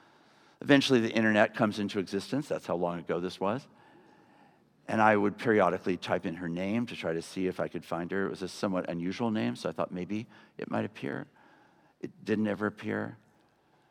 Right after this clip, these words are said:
Five years go by, ten years go by, fifteen years go by, twenty years go by, twenty-five years go by, and no word. I moved from Northern California to Pasadena. I'm at a coffee shop in Pasadena. There's a change jar, which in this case is a contributions jar, and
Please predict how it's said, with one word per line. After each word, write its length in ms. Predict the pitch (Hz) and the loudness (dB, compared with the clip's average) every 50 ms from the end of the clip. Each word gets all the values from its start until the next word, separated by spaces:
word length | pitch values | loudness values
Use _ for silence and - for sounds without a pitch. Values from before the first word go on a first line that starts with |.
| _ _ _ | _ _ _
Five 300 | - - 104 101 98 92 | 0 2 4 4 4 2
years 200 | 101 101 95 - | 0 -2 -2 0
go 140 | 104 98 92 | 0 0 2
by, 260 | 98 95 90 92 95 | 2 2 2 2 -2
ten 240 | - - - 90 92 | -4 -4 -6 -4 -4
years 240 | 90 92 87 - | -4 -4 -6 -6
go 140 | - 95 92 | -4 -4 -4
by, 480 | 92 90 87 85 87 87 87 87 85 85 - - - _ - | -2 -2 -2 0 0 0 -2 -4 -6 -10 -14 -20 -20 _ -16
fifteen 300 | - - - - 92 90 | -16 -12 -8 -6 -6 -4
years 200 | 90 85 80 - | -4 -6 -6 -4
go 120 | - 87 | -4 -4
by, 360 | 80 - 85 82 80 78 80 80 - | -2 -2 -2 -2 -2 -2 -4 -8 -10
twenty 280 | - - 82 80 80 | -12 -10 -8 -8 -6
years 220 | 80 78 78 78 - | -6 -8 -8 -8 -8
go 120 | - 80 | -8 -8
by, 320 | 76 - 80 80 78 78 78 | -6 -4 -4 -2 -4 -4 -6
twenty-five 580 | - - - 80 78 76 - 80 76 76 76 | -8 -12 -12 -12 -12 -10 -8 -8 -8 -6 -6
years 240 | 82 78 73 - - | -8 -10 -10 -10 -10
go 120 | - 78 76 | -10 -10 -8
by, 420 | - 80 78 76 76 76 78 80 - | -8 -8 -6 -4 -4 -4 -6 -8 -10
and 240 | - 76 73 73 - - - - - - - _ _ - | -10 -10 -10 -10 -12 -16 -20 -20 -20 -20 -20 _ _ -8
no 400 | 85 87 90 85 85 85 78 - - - - - _ - | -4 -2 0 0 0 -2 -4 -6 -12 -20 -20 -20 _ -4
word. 280 | 92 98 95 87 85 | 0 2 2 4 4
I 80 | 87 92 | 2 2
moved 320 | 98 104 101 104 107 107 | 4 4 4 4 4 2
from 280 | - - 104 95 95 95 | 0 -2 0 0 2 2
Northern 260 | 95 92 90 92 90 | 2 0 0 -2 -2
California 540 | - 87 87 87 - 101 90 87 85 85 85 | 0 0 0 0 0 0 -2 0 0 -2 -4
to 240 | - - - - - | -6 -8 -12 -8 -4
Pasadena. 560 | - 87 82 - - - 90 92 107 123 - - - - - - - - - - | -4 -4 -4 -4 -6 -6 -4 -4 -4 -4 -6 -8 -14 -18 -18 -18 -20 -20 -10 -6
I'm 280 | - 85 87 87 90 90 - | -4 -2 -2 -2 -2 -2 -2
at 100 | 85 82 | -2 -4
a 20 | 82 | -4
coffee 340 | - - 98 95 - 104 | -2 0 0 0 0 -2
shop 300 | 95 - - 98 92 - | -2 2 4 4 4 2
in 100 | 87 82 | -2 -6
Pasadena. 680 | - 90 80 80 - 85 82 107 110 110 110 107 104 92 | -4 -4 -4 -4 -4 -4 -2 0 2 2 2 2 2 2
There's 220 | 90 73 73 78 | 0 -2 -4 -6
a 40 | 80 | -6
change 400 | - - - 92 95 95 - - | -6 -4 -2 -2 -2 -2 -2 0
jar, 220 | - 92 90 92 | 2 2 2 2
which 180 | 80 80 - - | 0 -2 -6 -6
in 80 | 78 | -6
this 140 | 80 80 - | -6 -8 -6
case 260 | - 101 87 78 - | -4 -4 -4 -4 -4
is 100 | 76 71 | -8 -12
a 60 | 78 - | -10 -8
contributions 640 | - 80 76 - - 92 98 98 - 92 92 - | -8 -8 -8 -6 -4 -4 -2 -2 -2 -4 -6 -4
jar, 320 | - 104 98 92 92 90 - | 0 2 4 4 4 2 0
and 160 | - 76 76 | -2 -6 -8